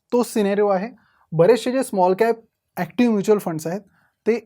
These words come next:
इंडेक्सला सुद्धा बीट करू शकले नाही. आपण बघत आहोत निप्पॉन इंडिया स्मॉल कॅप फंडबद्दल.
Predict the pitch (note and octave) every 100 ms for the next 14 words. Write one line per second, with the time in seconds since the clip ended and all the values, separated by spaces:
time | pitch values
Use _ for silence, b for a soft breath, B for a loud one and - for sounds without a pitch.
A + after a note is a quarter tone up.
0 | - F#3+ F#3+ A3 A3 A3 G3 G#3 F#3 F#3
1 | F#3 D#3+ C#3+ C3+ B2+ - _ _ _ _
2 | F3+ E3+ A#3+ A3 A#3 A#3 G#3+ F#3+ A3 G#3+
3 | F#3+ A3 - F3 D#3+ G3+ - F#3+ F3 D#3
4 | G#3